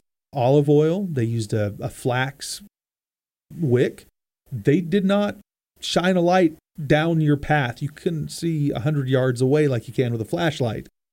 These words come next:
You just see what's in front of you. You see enough to take your next step. So that's, you know, we, we look at the Scriptures that way, that, that God will illuminate.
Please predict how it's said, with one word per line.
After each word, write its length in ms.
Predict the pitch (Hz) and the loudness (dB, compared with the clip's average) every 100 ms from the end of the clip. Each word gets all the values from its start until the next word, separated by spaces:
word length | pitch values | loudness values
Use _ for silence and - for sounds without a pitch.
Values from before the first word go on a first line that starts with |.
| _ | _
You 320 | 139 127 151 151 | -6 0 2 4
just 260 | 156 147 | 2 2
see 140 | 151 139 | 2 4
what's 260 | 135 - | 2 0
in 120 | 120 | -8
front 280 | 107 127 117 | -4 -2 -2
of 100 | 107 | -4
you. 240 | 123 123 - _ _ - | -8 -10 -12 _ _ -2
You 160 | 139 | 0
see 280 | 131 - 165 | 0 0 2
enough 240 | 147 139 - | 2 0 -4
to 80 | |
take 280 | 135 131 120 | -4 -4 -2
your 80 | 127 | -2
next 280 | 117 104 - | -2 -4 -10
step. 400 | - - 117 - _ _ _ _ - | -14 -6 -6 -6 _ _ _ _ -8
So 340 | - 143 131 | 2 2 2
that's, 460 | 131 147 156 - - | 2 0 0 -8 -6
you 100 | 165 | 0
know, 80 | 135 | 0
we, 240 | 123 135 | 2 0
we 160 | 147 131 | 0 2
look 200 | 147 156 | 2 0
at 60 | - | -4
the 80 | |
Scriptures 560 | 107 - 123 - 123 107 | -6 -4 -4 0 -2 0
that 220 | 110 117 | -4 -2
way, 180 | 120 117 | 0 0
that, 360 | 113 110 156 139 | 0 -2 -4 -2
that 200 | 113 - _ _ - 165 | -2 -2 _ _ -18 -4
God 380 | 127 117 135 123 | -2 0 -2 0
will 160 | 135 | 2
illuminate. 760 | 127 113 131 131 117 110 - | 2 2 2 2 0 -2 -8